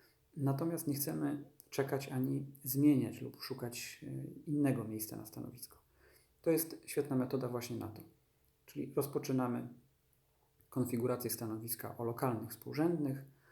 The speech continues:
rozpoczynamy pomiar, a w międzyczasie zrobimy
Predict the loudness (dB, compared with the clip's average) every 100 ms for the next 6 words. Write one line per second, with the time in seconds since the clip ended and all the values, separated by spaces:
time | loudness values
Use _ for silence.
0 | _ 0 2 2 -2 0 0 0 -4 2
1 | 6 8 6 2 -4 -14 -20 -20 _ -6
2 | 4 8 8 6 4 2 0 -2 -2 -2
3 | -2 0 -2